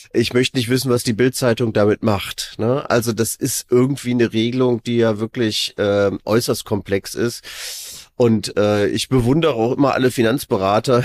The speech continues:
<laughs> die, die den Kunden das dann erklären, ähm,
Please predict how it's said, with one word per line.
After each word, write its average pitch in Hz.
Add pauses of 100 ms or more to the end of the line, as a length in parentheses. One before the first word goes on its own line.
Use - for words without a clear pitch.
(240)
<laughs> -
die, 110 (520)
die 113
den 110
Kunden 127
das 110
dann 113
erklären, 123
ähm, 110